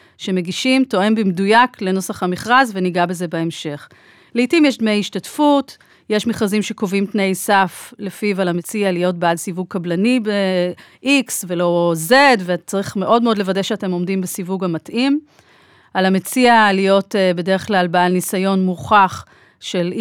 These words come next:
X שנים בעסקאות מאותו סוג, או מול גורמים ממשלתיים, ואז צריך לבוא ולפרט את כל הגורמים.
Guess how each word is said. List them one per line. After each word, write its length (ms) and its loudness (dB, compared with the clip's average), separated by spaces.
X 40 -12
שנים 420 -2
בעסקאות 840 2
מאותו 380 -2
סוג, 540 -4
או 100 -4
מול 200 -4
גורמים 420 2
ממשלתיים, 800 -2
ואז 200 -4
צריך 200 -10
לבוא 200 -4
ולפרט 520 -4
את 80 -12
כל 200 -2
הגורמים. 600 -2